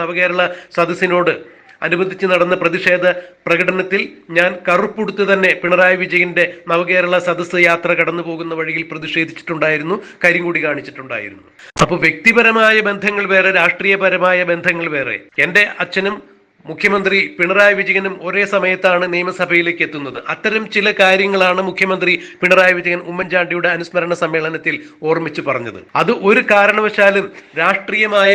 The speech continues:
വേദിയായി ആരും ചിത്രീകരിക്കരുത്. അല്ലാതെ പിണറായി വിജയൻ എന്ന മുഖ്യമന്ത്രിയെ പേടിച്ച് വിറച്ചുകൊണ്ട് കോൺഗ്രസ്സുകാർ ഞങ്ങൾ ഒന്നടങ്കം പിണറായി വിജയന്റെ മുൻപിൽ ചൂളി നിന്നു എന്നൊക്കെ തരത്തിലുള്ള സാമൂഹ്യ മാധ്യമങ്ങളിൽ വരുന്ന പോസ്റ്റുകൾ അസ്ഥാനത്താണ്. പിണറായി വിജയൻ എന്ന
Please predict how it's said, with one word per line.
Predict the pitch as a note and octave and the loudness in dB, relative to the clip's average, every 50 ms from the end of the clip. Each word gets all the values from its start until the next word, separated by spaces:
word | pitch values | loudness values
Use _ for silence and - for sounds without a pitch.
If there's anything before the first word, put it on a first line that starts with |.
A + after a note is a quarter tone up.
| G3 F#3 | 2 2
വേദിയായി | F#3 F#3+ F#3+ G3 G3+ F#3+ F#3+ F#3 F#3 F#3+ F3+ F3 | 2 2 2 2 4 4 6 6 4 4 2 0
ആരും | F3+ F#3 G3+ G3 F#3+ | 0 -2 -4 -4 -6
ചിത്രീകരിക്കരുത്. | F#3 F#3 - F#3 G3 G3 G3 F#3+ F#3+ F#3 F#3 F3+ E3+ D#3+ F3 F3 - E3+ | -8 -6 -4 -4 -2 0 -2 -2 -2 -4 -6 -6 -6 -6 -8 -6 -6 -6
അല്ലാതെ | E3 F3 F#3 F#3 F#3 F#3 F#3 E3 - - - - - - | -2 0 0 0 2 2 0 -2 -2 -4 -16 -14 -6 -6
പിണറായി | E3+ F3 F#3+ G3+ G#3 G#3 G#3 G#3 G3+ | -2 0 4 4 6 6 4 4 0
വിജയൻ | G3 E3+ G3 F#3 G3 F#3+ F3+ | -2 -2 0 0 0 -2 -2
എന്ന | F3+ F#3+ G3 F#3 F3 | -4 -4 -6 -4 -6
മുഖ്യമന്ത്രിയെ | F3 - - G#3+ G#3 G3 G3 F#3+ F#3+ F#3+ F#3 F#3+ F#3+ - | -6 -2 0 0 0 0 -2 -4 -4 0 0 -2 0 0
പേടിച്ച് | F#3 F3 F3+ G3 F#3+ G3 - - G3+ F3 | 0 2 2 2 0 -4 -8 -8 -8 -6
വിറച്ചുകൊണ്ട് | F3 F3 F3+ F3 - G3 F#3+ F#3+ F#3+ F#3 F#3 F#3 | -6 -6 -6 -6 -6 -4 -4 -2 -2 -2 -2 0
കോൺഗ്രസ്സുകാർ | F3 F3 F3+ F3+ F3+ E3+ - F#3 F#3+ F3+ F3+ F3 F3 | 0 0 0 -2 -6 -8 -2 0 2 2 2 2 0
ഞങ്ങൾ | E3+ F3 F#3 F#3 F3 F3 | 0 0 0 0 0 0
ഒന്നടങ്കം | F#3 G3 F#3+ F#3 F#3+ F3+ F3+ E3+ - - - - - - | 2 2 2 2 2 0 0 -2 -2 -10 -16 -12 -4 -2
പിണറായി | F3+ F#3 F#3 G3+ G3+ G3+ G3+ G3+ | 2 4 6 6 6 6 4 2
വിജയന്റെ | F#3 G3 F3+ G3 F#3+ G3 F#3 F3+ | -2 -2 -2 -2 -2 -4 -6 -6
മുൻപിൽ | F#3 F#3 F#3 F#3 - - | -8 -8 -10 -12 -10 -10
ചൂളി | F#3 F#3 G3 A3 A3+ G3+ G3 | -8 -6 -4 -4 -4 -2 -2
നിന്നു | F#3+ G3+ G3 G3 G3 F3+ | -4 -2 -4 -4 -4 -4
എന്നൊക്കെ | F#3 F#3+ F#3+ F#3 F#3 F3 - | -4 -4 -4 -2 -4 -2 0
തരത്തിലുള്ള | F3+ E3+ F3+ F3 G3+ F#3 F#3+ F3+ F3 E3+ - - - - - - | -2 -2 -2 -4 -4 -2 0 0 0 0 -2 -6 -14 -8 0 2
സാമൂഹ്യ | E3 E3+ F#3 G3 G3+ G3 - G3+ F#3+ F3+ | 2 2 2 0 0 2 0 2 2 2
മാധ്യമങ്ങളിൽ | F3+ F#3 F#3 - G3 F#3 F#3 F#3+ F#3+ F#3+ F#3+ F3+ F3+ | 0 0 0 -2 -2 -2 -2 -2 0 0 0 0 0
വരുന്ന | F3+ E3+ F3 F3+ F3+ F3 E3+ | 0 0 0 -4 -4 -4 -2
പോസ്റ്റുകൾ | D#3+ E3+ E3 - F#3 F3 F3+ F3 - - E3 | -4 -4 -4 -4 -4 -4 -4 -4 -4 -6 -6
അസ്ഥാനത്താണ്. | D#3+ - F#3 F#3 F3 F3 - - D3 B2+ A2 F#2+ - _ _ - - | -2 2 2 2 2 2 0 -2 -4 -4 -6 -10 -18 _ _ -6 -4
പിണറായി | E3+ F3 G3 G#3+ G#3+ G#3+ A3 G#3+ | 0 2 4 4 4 4 2 0
വിജയൻ | F3+ G#3 G3+ G#3 G#3+ G3 | 0 -2 -2 -2 -2 -4
എന്ന | F#3+ G3+ | -2 -2